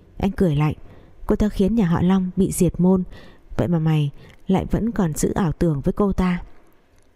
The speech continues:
Tưởng Linh Nhi đến đây đã hơn một tháng, anh không ngừng ảo tưởng. Có lẽ cô căn bản không biết cái gì cả, tất cả chứng cứ chỉ hướng tới cô đều là bịa đặt. Chỉ là ai sẽ làm chứng cứ giả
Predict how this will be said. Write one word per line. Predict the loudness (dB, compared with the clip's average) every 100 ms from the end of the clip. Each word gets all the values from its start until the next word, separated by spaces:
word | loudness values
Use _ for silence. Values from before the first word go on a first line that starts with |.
| -4
Tưởng | -2 0
Linh | 2
Nhi | 2
đến | 2 0
đây | 2 0 0
đã | 0
hơn | 0 2
một | 0 0
tháng, | 0 2 0 -4 -20 -20 -10
anh | -4 -2
không | 0 0
ngừng | 0
ảo | 0 -2
tưởng. | 0 0 -2 -8 -20 -20 -14
Có | -2 0
lẽ | 2 0 -2
cô | -4
căn | 0 0
bản | 2 0 0
không | 0 2
biết | 2 0
cái | 0 0
gì | 0
cả, | 2 0 0 -6 -18 -20 -16 -2
tất | 0
cả | 2 0
chứng | 0 -2
cứ | 0 2 2
chỉ | 2 0
hướng | 2 2 2
tới | -2
cô | 0 0 2 0
đều | 0 0
là | 0
bịa | 0 0
đặt. | 0 -2 -6 -14 -14 -20 _ -6
Chỉ | 0 2
là | 4 4 2 -4 -20 -12
ai | -4 -2
sẽ | 0 2
làm | 2 0
chứng | 0 0 0
cứ | 2 2
giả | 4 2